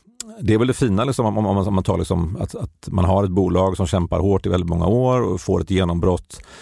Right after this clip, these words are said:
Eh, de ägarna som har trott på bolaget och följt med länge, de får liksom en bra avkastning. Det är ju så här lite grann, ja, the good story of, of börsen liksom. Alltså den kan man inte säga någonting emot,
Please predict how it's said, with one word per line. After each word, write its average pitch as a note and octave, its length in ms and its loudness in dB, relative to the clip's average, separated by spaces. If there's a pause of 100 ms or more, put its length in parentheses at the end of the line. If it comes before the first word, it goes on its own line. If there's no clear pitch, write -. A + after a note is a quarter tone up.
(200)
Eh, F2 320 -2
de F#2 220 0
ägarna F2+ 300 -2
som F#2 100 -2
har F2 60 0
trott G#2+ 160 -2
på G#2 80 -2
bolaget F2+ 340 2
och F2 60 0
följt E2 160 -2
med F2+ 220 2
länge, E2+ 280 0
de E2+ 160 0
får F2 160 -2
liksom F2 200 -4
en F2 60 0
bra F2 140 0
avkastning. F#2 440 -2
Det F#2 40 2
är - 20 2
ju G2+ 60 2
så G2+ 100 0
här F2 80 -2
lite D#2 140 -6
grann, D#2 160 -4 (300)
ja, E2+ 180 -4 (180)
the F2 60 -2
good F#2 180 0
story F#2 300 0
of, F2+ 240 0
of - 160 -6
börsen F#2 380 -2
liksom. F2 320 -4
Alltså F#2 160 -2
den G#2+ 260 0 (140)
kan A#2+ 100 0
man A2+ 100 0
inte F#2 80 -6
säga G#2+ 100 2
någonting F#2 220 0
emot, G2 640 0